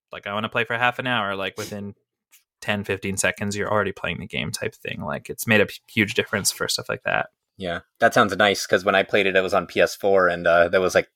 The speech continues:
Speaker 2: like, three-minute load screens
Speaker 1: <laughs> Oh, shit, yeah.
Speaker 2: <laughs> that you had to sit through, so.
Speaker 1: Yeah, the loading seems pretty, like, even when you do have to load, it seems pretty quick, um, which I know was a, one of the big improvements for the, the series version, but also obviously because these consoles have S S Ds now, so.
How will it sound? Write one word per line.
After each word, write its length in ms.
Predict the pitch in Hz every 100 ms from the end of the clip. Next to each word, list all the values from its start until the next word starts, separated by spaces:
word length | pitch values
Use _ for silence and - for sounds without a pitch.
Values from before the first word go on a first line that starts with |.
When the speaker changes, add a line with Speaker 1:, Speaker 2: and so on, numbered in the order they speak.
| _ _ _ _ _ _ _ -
Speaker 2:
like, 140 | 90
three-minute 440 | - 101 98 95 95
load 220 | 95 98
screens 360 | - 90 87
Speaker 1:
<laughs> 220 | - - 202
Oh, 80 | 156
shit, 320 | - - 101 -
yeah. 140 | 110
Speaker 2:
<laughs> 60 | 113
that 140 | 131
you 60 | -
had 120 | 131
to 80 | 117
sit 240 | - 113
through, 200 | - - -
so. 280 | - 90 87 - - - - - - -
Speaker 1:
Yeah, 180 | 135 143
the 100 | 135
loading 320 | 139 147 147
seems 300 | - 147 123
pretty, 720 | 143 120 113 113 104 87 101
like, 200 | 104 98
even 160 | 117 110
when 100 | 110
you 80 | 104
do 120 | 107
have 120 | 98
to 100 | -
load, 200 | 98 95 90
it 80 | -
seems 220 | 101 101
pretty 180 | - 127
quick, 320 | - 71 - _ _ _
um, 300 | - 95 95
which 160 | 101 98
I 60 | 98
know 160 | 98
was 180 | 95 90
a, 140 | 95 -
one 140 | 104
of 60 | 95
the 60 | 90
big 160 | 95
improvements 560 | 90 - - - 110 -
for 480 | - - 117 117 110
the, 360 | 110 107 104 -
the 100 | 107
series 380 | - 107 104
version, 420 | 101 104 101 104 98
but 160 | 98
also 320 | 92 92 - 95
obviously 380 | 92 95 -
because 300 | 98 98 107 -
these 140 | 107
consoles 340 | - - 101
have 100 | 92
S 200 | 80 82
S 80 | -
Ds 260 | - 98 -
now, 200 | - -
so. 260 | - -